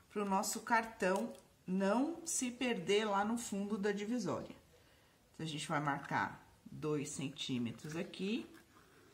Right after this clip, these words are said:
E vai passar uma costura, uma costura reta em cima dessa linha.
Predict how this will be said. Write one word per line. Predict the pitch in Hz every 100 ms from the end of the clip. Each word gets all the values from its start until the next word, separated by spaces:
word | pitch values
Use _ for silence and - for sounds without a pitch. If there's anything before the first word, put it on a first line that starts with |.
| - - - - - - - - - - - _ _ _ _ - - - -
E | 208
vai | 208 202
passar | 202 247 - 208 185 233 233
uma | 214 220
costura, | 240 262 269 - 233 220 220 285 294 -
uma | 180 190 196 -
costura | - 202 226 277
reta | 240 202 190 226
em |
cima | 220 - 202 202
dessa | 196 208 269
linha. | 247 127 -